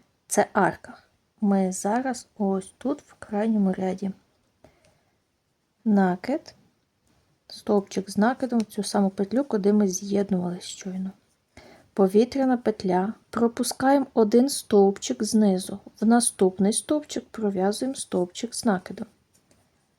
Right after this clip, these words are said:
Повітряна петля, стовпчик з накидом в цей самий стовпчик.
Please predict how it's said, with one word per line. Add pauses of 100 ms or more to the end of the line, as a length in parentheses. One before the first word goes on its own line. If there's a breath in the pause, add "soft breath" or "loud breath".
(960)
Повітряна
петля,
стовпчик
з
накидом (360)
в
цей
самий
стовпчик.